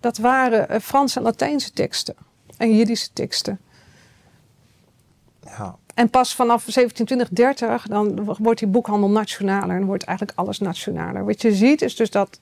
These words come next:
Speaker 1: ja, culturele natievorming, zoals historici dat noemen, gaat vooraf aan staatsvorming en dat proces. Maar ik, in, zo ingewikkeld schrijf ik er niet over. Ik heb geprobeerd juist om al die ontwikkelingen, eh, samen op, op een toegankelijke manier en op een verhalende manier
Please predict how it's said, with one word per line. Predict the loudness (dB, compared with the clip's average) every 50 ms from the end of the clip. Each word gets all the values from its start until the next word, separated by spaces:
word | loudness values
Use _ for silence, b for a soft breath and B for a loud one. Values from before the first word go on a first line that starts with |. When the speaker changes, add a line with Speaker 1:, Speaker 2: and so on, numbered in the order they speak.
| _ _
Speaker 1:
ja, | -4 -2 -2 -2 -2
culturele | 0 0 0 0 2 2 2 4 4 2
natievorming, | 2 2 0 0 -2 -4 -4 -6 -2 0 2 4 4 4 4 4 2 0
zoals | -2 -6 -6 -6
historici | -6 -6 -4 -2 0 0 0 0 0 -2 -2
dat | -2 -2 0
noemen, | 0 2 2 2 0 -2
gaat | -4 -6 -8 -8 -8 -8
vooraf | -8 -6 -4 -4 -6 -6 -8 -10
aan | -10 -8 -8
staatsvorming | -6 -6 -6 -6 -6 -6 -8 -10 -12 -12 -12 -12 -10 -10 -10 -10 -12 -14 -16 -18 _
en | -16 -14 -12 -10
dat | -8 -10 -10 _
proces. | -10 -8 -8 -6 -6 -6 -8 -8 -8 -12 B B B B B B B B B B
Maar | 2 4 2 2 0
ik, | -2 -2 0
in, | 0 2 2 4
zo | 4 4 4
ingewikkeld | 2 0 0 2 0 0 0 -2 -4
schrijf | -4 -2 0 2 2 2 2
ik | -2 -4
er | -4
niet | -4 -4 -4 -6 -6
over. | -8 -8 -8 -8 -8 -6
Ik | -6 -4 -2
heb | -2 -4 -4
geprobeerd | -6 -12 -8 -6 -4 -4 -2 0 0 2 2 0 -2 -2
juist | -2 -2 -2 -2 -2
om | -4 -2
al | -2 0
die | 0 0 -2
ontwikkelingen, | -4 -4 -4 -2 0 0 0 0 -2 -2 0 0 0 0 -2 -2 -2 -4 -6 b b b b b b b b b b b b b b b b _ _
eh, | 2 4 6 6 6
samen | 4 2 2 0 0 2 2 2 2 2
op, | 2 2 0 -4 -8 -10 -10 -8 -4 -4
op | 0 4
een | 4 4
toegankelijke | 4 2 0 0 0 0 0 0 0 0 -2 0 0
manier | 2 2 4 4 4 2 2 0
en | -2
op | -2 -2
een | -4
verhalende | -4 -4 -4 -4 -2 0 2 2 4 4 4 4 4 4 4 4 4
manier | 4 4 4 6 6 6 6 6 4 4 0 -2 -4 -8